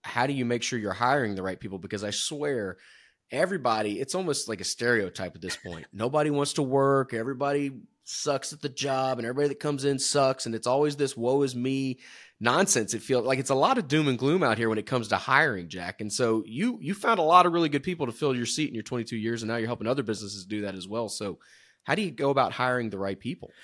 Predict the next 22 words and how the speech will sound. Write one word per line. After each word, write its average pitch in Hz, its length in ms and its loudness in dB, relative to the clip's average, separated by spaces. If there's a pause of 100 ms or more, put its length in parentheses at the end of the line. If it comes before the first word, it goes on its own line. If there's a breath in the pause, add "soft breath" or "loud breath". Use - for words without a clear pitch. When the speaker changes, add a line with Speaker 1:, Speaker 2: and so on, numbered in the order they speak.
(280 loud breath)
Speaker 2:
You 107 120 2
know, 123 340 6
uh, 92 540 2
I 95 140 4
think 127 320 -4
you 95 100 -2
hit 107 160 0
the 92 100 -4
nail 98 220 4
on 90 140 0
the 90 60 -2
head 107 220 2
when 95 180 0
you 95 100 -2
said 101 480 0
what 131 180 -4
you're 117 140 0
hiring 147 400 8
is 110 140 0
the 104 100 0
right 101 260 2
person, 82 460 -4